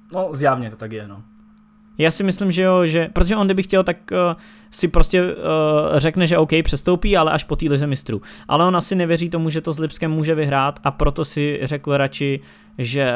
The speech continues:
Speaker 2: chce jít do té Chelsea a, a trénovat tam s tím týmem, aklimatizovat se, čo-, čemuž jako rozumím, protože
Speaker 1: Mm,
Speaker 2: chce
Speaker 1: dává to
Speaker 2: být s tím
Speaker 1: smysl, prostě
Speaker 2: týmem co
Speaker 1: Chelsea bude,
Speaker 2: nejdřív, jako
Speaker 1: v Chelsea bude ďalších päť rokov.
Speaker 2: Jo. Jako smys-, smysl to určitě dává.
Speaker 1: Určitě ano.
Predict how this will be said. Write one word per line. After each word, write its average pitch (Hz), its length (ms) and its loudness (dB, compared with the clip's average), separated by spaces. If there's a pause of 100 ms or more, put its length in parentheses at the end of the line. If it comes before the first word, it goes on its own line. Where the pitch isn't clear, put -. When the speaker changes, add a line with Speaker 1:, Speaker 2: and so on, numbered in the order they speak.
(420)
Speaker 2:
chce - 220 -8
jít 147 80 0
do 143 100 0
té 143 120 -10 (100)
Chelsea 147 300 -2 (840)
a, 131 800 2
a 135 80 0
trénovat 147 400 2
tam 147 140 -2
s - 60 -8
tím 143 140 -6
týmem, 143 380 -2
aklimatizovat 143 760 2
se, 147 140 2
čo-, - 200 -2
čemuž 196 280 0
jako 202 160 4
rozumím, 147 500 4
protože 131 380 4
Speaker 1:
Mm, 202 60 -4 (240)
Speaker 2:
chce - 160 -14
Speaker 1:
dává 220 180 6
to 160 60 4
Speaker 2:
být 165 140 4
s 170 60 -8
tím 165 100 2
Speaker 1:
smysl, 117 100 -2
prostě 151 120 -2
Speaker 2:
týmem 156 180 4
co 135 60 2
Speaker 1:
Chelsea 160 120 6
bude, 156 100 4
Speaker 2:
nejdřív, 139 300 0
jako 143 180 2 (500)
Speaker 1:
v - 140 -20
Chelsea 165 200 -4
bude 160 140 -4
ďalších 147 320 -4
päť 139 200 -4
rokov. 110 320 -8 (1300)
Speaker 2:
Jo. 139 160 -2 (560)
Jako 165 160 0
smys-, 202 240 0 (100)
smysl 214 300 -2
to 208 140 4
určitě 190 380 -2
dává. 180 440 4
Speaker 1:
Určitě 147 240 -4
ano. 113 240 -6